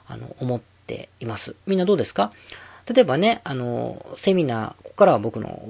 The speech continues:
傲慢な意見ですが、セミナーが近所であるから行きます。近所であれば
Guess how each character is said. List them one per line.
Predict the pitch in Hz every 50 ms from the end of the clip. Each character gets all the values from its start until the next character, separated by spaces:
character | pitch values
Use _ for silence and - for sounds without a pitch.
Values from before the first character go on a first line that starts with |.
| 110 117
傲 | 123 147 165 165
慢 | 165 160 151
な | 147 139 131
意 | 127
見 | - 107 -
で | - -
す | - - 202
が、 | 214 165 - - - - - - - - - -
セ | - - 208
ミ | 196 190
ナ | 165 151 139 131
ー |
が | 123 120 113
近 | - - 208 196 185
所 | 165 139
で | 139
あ | 160
る | 185 185 175
か | - 220
ら | 196 131 107 - - _ _ _ _ _ _
行 | - 135
き | 127 107
ま | 104 104
す。 | - - - -
近 | - 208 214 208 190
所 | 190 175
で | 180 175 -
あ | - 226
れ | 254 240
ば | 226 269 277 - -